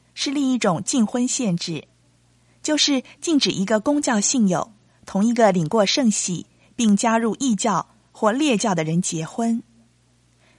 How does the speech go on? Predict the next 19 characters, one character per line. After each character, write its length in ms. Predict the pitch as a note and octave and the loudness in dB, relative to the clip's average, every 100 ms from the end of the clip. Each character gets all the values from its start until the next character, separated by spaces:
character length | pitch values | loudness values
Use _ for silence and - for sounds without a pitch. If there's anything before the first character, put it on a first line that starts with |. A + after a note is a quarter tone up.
| _ - | _ -2
宗 180 | B3+ | 2
教 200 | B3 A#3+ | 4 2
不 100 | G3 | 2
同 240 | A#3 F#3 F#3+ | 0 0 0
者 260 | G#3+ D3 - | 0 -2 -2
彼 120 | F#3 | -4
此 160 | A3 D3+ | -4 -6
结 240 | - C#3+ | -6 -8
婚， 380 | - G#3+ G#3 G#3+ - - _ - | -4 -2 0 -2 -6 -20 _ -12
原 200 | - G#3+ | -2 0
为 200 | C4 G#3 | 2 2
信 280 | G#3 - C4+ | 2 2 2
律 160 | A#3 G3 | 2 0
所 160 | - | -2
不 160 | D#3 G3 | -4 -4
许。 360 | F#3 - D#3+ - _ _ _ _ _ _ _ _ _ _ | -6 -6 -8 -10 _ _ _ _ _ _ _ _ _ _
理 160 | A3+ G3 | -2 2
由 160 | F#3 | 4
是 340 | A3 - C4 | 4 2 0